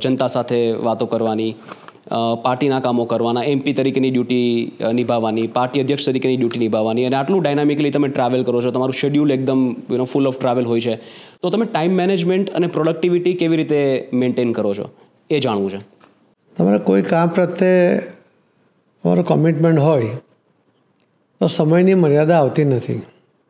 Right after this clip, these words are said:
Speaker 2: ચોક્કસ સમયની અંદર કામો પૂરા કરવા, પૂરા કરવા છે એવું તમે નક્કી કરો તો ટાઇમ ટેબલ ઓટોમેટિક જ ગોઠવાઈ જાય છે.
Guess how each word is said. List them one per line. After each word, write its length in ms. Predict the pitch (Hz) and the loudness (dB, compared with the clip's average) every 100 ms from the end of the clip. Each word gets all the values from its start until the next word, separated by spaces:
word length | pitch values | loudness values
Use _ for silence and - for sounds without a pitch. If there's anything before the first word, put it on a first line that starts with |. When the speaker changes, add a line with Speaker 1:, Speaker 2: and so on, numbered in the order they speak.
| _ _ _ _ _ _ _ _ _ _ - | _ _ _ _ _ _ _ _ _ _ -2
Speaker 2:
ચોક્કસ 340 | 160 - 202 - | -2 0 0 2
સમયની 320 | 180 180 180 | 2 4 6
અંદર 260 | 175 180 185 | 6 4 4
કામો 320 | 175 156 175 | 2 2 2
પૂરા 300 | 180 160 165 | 4 4 4
કરવા, 500 | 165 165 170 202 202 - | 4 2 2 2 -2 -2
પૂરા 220 | 160 165 | 2 4
કરવા 320 | 170 170 175 165 | 4 4 4 4
છે 100 | 156 | 4
એવું 160 | 160 | 4
તમે 220 | 160 156 | 4 2
નક્કી 260 | 147 135 180 | 2 0 0
કરો 300 | 196 175 123 110 - _ _ _ _ _ _ _ _ _ - | 2 2 2 -4 -14 _ _ _ _ _ _ _ _ _ 0
તો 320 | 175 180 190 | 4 4 4
ટાઇમ 340 | 175 160 185 | 2 2 4
ટેબલ 400 | 180 175 185 196 | 4 4 4 4
ઓટોમેટિક 540 | 214 143 180 180 175 180 | 2 2 2 4 2 2
જ 120 | 190 | 2
ગોઠવાઈ 380 | 160 131 151 139 | 2 4 4 4
જાય 140 | 127 | 2
છે. 200 | 123 - | 0 -4